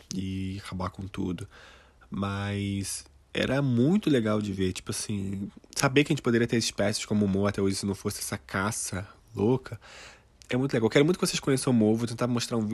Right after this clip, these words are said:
um Reels pra vocês dele. Vocês podem dar um Google também, é M O A, Moa. É muito legal. Venham ver sobre o Tuatara também, que é muito interessante de ver, né? E o Kiwi também é uma descendência dessa época dos dinossauros.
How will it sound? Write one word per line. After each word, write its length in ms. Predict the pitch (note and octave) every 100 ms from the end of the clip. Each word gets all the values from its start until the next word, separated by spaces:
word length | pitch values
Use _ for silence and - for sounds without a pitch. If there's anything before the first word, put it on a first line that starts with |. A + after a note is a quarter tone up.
| -
um 300 | A#2 A2 G#2
Reels 280 | G#2+ A#2+ -
pra 160 | A#2
vocês 720 | G#2+ - - G#2+ G#2 A2+ B2
dele. 500 | F#2+ G2 G#2 A#2 C3 - - - - -
Vocês 140 | - -
podem 260 | E3 D#3 D3
dar 160 | C3
um 100 | C3+
Google 280 | B2 B2 B2
também, 340 | A#2+ A2 A#2 B2
é 100 | -
M 300 | C#3+ D3+ C3
O 80 | A2+
A, 240 | A2+ A2 -
Moa. 440 | A2+ G#2+ A2+ C3 - - - - - - _
É 60 | A2
muito 260 | A#2 C#3+
legal. 300 | C3 G#2+ A2+
Venham 260 | D3 A3 B3+
ver 140 | A3+
sobre 240 | G#3 F#3+ F3
o 40 |
Tuatara 480 | - E3 D#3 C3 C3
também, 220 | B2 A2+
que 120 | B2
é 20 | A#2
muito 320 | G#2+ C3+ F3+
interessante 500 | - D3+ - B2+ B2
de 120 | A2+
ver, 360 | G#2 G#2 C3 - - - _ _ _ _ _ _ - C3+ A2
né? 240 | G#2+ A#2 - - - - - -
E 400 | A#2 A2+ A2+ A#2
o 80 | B2
Kiwi 460 | - D#3 D3+ D3+
também 380 | D3+ B2+ A#2 B2
é 40 |
uma 160 | B2 A2
descendência 460 | G#2+ - A2+ G#2+ -
dessa 220 | G#2+ A2
época 160 | -
dos 120 | A2 A2
dinossauros. 960 | G#2+ G#2 - G2+ F#2+ G2+ A2 A2+ -